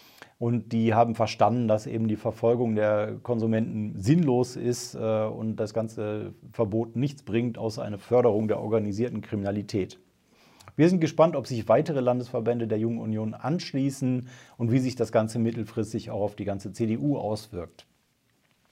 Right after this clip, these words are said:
Dann habe ich noch ein Gerichtsurteil. Wenn Rentner wegen Cannabis vor Gericht stehen, dann ist das meistens, äh, Schlagzeilen wert.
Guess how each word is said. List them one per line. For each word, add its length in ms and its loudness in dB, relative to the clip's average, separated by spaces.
Dann 220 6
habe 100 4
ich 80 -2
noch 180 2
ein 360 0
Gerichtsurteil. 1120 0
Wenn 220 2
Rentner 720 2
wegen 180 0
Cannabis 460 0
vor 180 2
Gericht 380 -2
stehen, 560 0
dann 300 0
ist 260 -6
das 120 -4
meistens, 720 -2
äh, 220 -12
Schlagzeilen 960 2
wert. 440 4